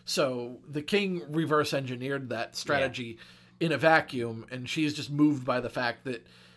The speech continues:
Speaker 1: by himself he was able to come up to the same conclusion that
Speaker 2: Yeah.
Speaker 1: she did.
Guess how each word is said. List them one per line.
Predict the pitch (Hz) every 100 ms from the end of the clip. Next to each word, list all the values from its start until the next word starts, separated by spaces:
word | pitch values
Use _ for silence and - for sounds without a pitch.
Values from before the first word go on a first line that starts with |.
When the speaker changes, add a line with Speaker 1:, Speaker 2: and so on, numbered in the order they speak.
| _ _ _ _ _ _ _ _ -
Speaker 1:
by | 151 180 175
himself | 160 143 180 147 -
he | 139
was | 131
able | 131 123
to | 131
come | - 127
up | 127 -
to | -
the | 117
same | 113 127 123
conclusion | 113 107 135 117 113
that | 113
Speaker 2:
Yeah. | 110
Speaker 1:
she | 101 131
did. | 117 101 110